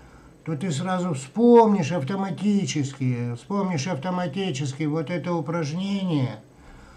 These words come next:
и у тебя сразу появится внутренняя легкость, сразу появится раскованность внутренняя,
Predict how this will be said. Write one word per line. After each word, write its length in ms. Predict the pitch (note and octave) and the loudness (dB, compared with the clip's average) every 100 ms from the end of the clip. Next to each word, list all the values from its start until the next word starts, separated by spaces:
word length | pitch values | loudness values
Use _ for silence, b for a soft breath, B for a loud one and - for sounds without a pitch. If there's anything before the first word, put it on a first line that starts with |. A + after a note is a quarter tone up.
| B B | B B
и 80 | D3+ | -6
у 80 | D#3+ | -6
тебя 320 | D#3 E3 F3 | -4 -4 -2
сразу 600 | C3 F#3 E3+ F3 D3+ D3 | -4 -6 -4 -4 -4 -4
появится 640 | C3 D3+ C#3+ D3 C#3 C3+ C#3+ | -4 -4 -4 -2 -4 -4 -4
внутренняя 640 | C3 D3 C#3+ C#3+ C#3 C3+ | -2 -2 -2 -2 -2 0
легкость, 760 | C3+ B2+ A#2+ A2+ - A#2+ - - | 0 0 -2 -4 -8 -12 -12 -12
сразу 360 | D3+ D3 C#3+ | -6 -4 -4
появится 720 | C3 C#3+ C#3+ C#3+ C#3+ C3+ C#3+ C#3 | -4 -6 -4 -4 -4 -6 -4 -4
раскованность 920 | C3+ - - C3+ C3 B2 A#2 A#2+ - | -4 -6 -4 -2 0 -2 -6 -10 -6
внутренняя, 720 | B2 B2+ B2+ A#2 A2+ A#2 A#2 | -2 -2 -4 -10 -10 -10 -10